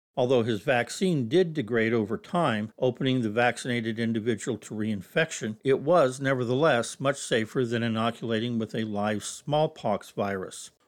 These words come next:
One reason he waited so long before publishing his experiment was to determine how long the vaccination might last. Fast forward a hundred ninety years.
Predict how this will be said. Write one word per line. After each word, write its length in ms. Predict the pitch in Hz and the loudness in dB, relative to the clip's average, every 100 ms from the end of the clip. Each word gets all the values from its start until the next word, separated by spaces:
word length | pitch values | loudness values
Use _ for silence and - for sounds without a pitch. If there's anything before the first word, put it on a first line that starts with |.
| _ | _
One 160 | 143 143 | 0 2
reason 300 | 143 127 117 | 0 -2 -4
he 120 | 120 | -2
waited 380 | 117 185 175 - | 0 2 2 0
so 160 | 143 | 0
long 280 | 123 123 123 | 2 2 0
before 300 | 110 - - | -2 -2 -2
publishing 800 | 202 202 202 190 147 120 120 127 | 0 0 2 0 -2 -4 -6 -8
his 200 | 135 104 | -8 -8
experiment 720 | 110 - - 101 95 101 110 - _ _ - | -10 -12 -8 -6 -6 -6 -8 -12 _ _ -4
was 180 | 123 - | -4 -2
to 140 | 135 | -6
determine 500 | 117 - - 135 123 | -6 -4 -2 0 0
how 240 | 104 127 135 | 0 0 2
long 320 | 117 123 123 | 2 0 0
the 100 | 120 | -2
vaccination 840 | 110 110 - 127 110 98 - 107 | 0 -2 -2 -6 -4 -4 -6 -6
might 340 | 104 90 - 120 | -6 -6 -10 -6
last. 640 | 139 143 98 - - - _ _ _ _ _ | -2 0 0 -4 -14 -18 _ _ _ _ _
Fast 340 | 151 160 - | 0 0 0
forward 420 | - 156 160 160 | 0 2 4 2
a 120 | 131 | 2
hundred 280 | 139 139 143 | 2 0 0
ninety 380 | 117 120 120 117 | 0 0 -2 -4
years. 540 | 117 139 117 - - | -4 -2 -2 -4 -12